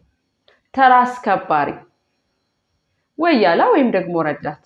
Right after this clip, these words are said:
እና የመሳሰሉትን። ታዲያ ታክሲ ካላችሁ ዘንዳ እነዚህ ከላይ የዘረዘርናቸው ነገሮች ይኖራሉ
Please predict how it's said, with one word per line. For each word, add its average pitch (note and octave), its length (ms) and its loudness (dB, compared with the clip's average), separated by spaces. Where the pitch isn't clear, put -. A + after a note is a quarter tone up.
እና G4+ 140 0
የመሳሰሉትን። C4 840 -2
ታዲያ D4+ 360 4
ታክሲ A3+ 420 -2
ካላችሁ F#3+ 600 -4
ዘንዳ E3+ 380 -4
እነዚህ G3+ 460 -4
ከላይ G#3 320 -4
የዘረዘርናቸው F#3 960 -4
ነገሮች G3 480 -2
ይኖራሉ A3 720 0